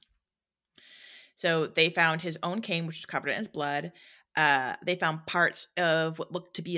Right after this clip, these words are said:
an old pistol broken apart near the body, also covered in blood. And then they found an iron stove shaker that was clearly just rinsed off of blood and washed up, sitting on the, the s-, sitting near the body in the kitchen.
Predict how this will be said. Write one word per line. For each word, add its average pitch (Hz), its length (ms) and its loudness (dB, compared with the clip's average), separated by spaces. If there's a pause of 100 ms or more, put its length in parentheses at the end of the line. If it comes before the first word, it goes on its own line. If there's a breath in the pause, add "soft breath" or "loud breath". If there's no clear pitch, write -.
(120)
an 165 140 -8
old 165 280 -4
pistol - 600 -6 (720 loud breath)
broken 185 260 0
apart 175 300 -4
near 165 140 -2
the 160 80 -4
body, 147 340 0
also 143 280 -4
covered 143 280 -8
in 143 80 -8
blood. 139 400 -6
And 208 120 0
then 254 120 -2
they 427 100 -4
found 302 340 -2
an 180 180 -8
iron 185 300 0
stove 170 400 -4
shaker 143 480 -4
that 147 220 -4
was 127 360 -6 (420 soft breath)
clearly 196 560 2
just 160 560 -4
rinsed 143 520 -8
off 135 260 -8
of 143 120 -14 (100)
blood 117 260 -2
and 143 180 -8
washed - 400 -6
up, - 280 -8
sitting 151 280 -6
on 139 60 -10
the, 123 160 -12 (160)
the 165 60 -14
s-, - 240 -12 (180)
sitting 170 320 -2
near 147 420 -4 (140)
the 160 80 -4
body 131 280 -2
in 120 60 -8
the 101 60 -8
kitchen. - 480 -12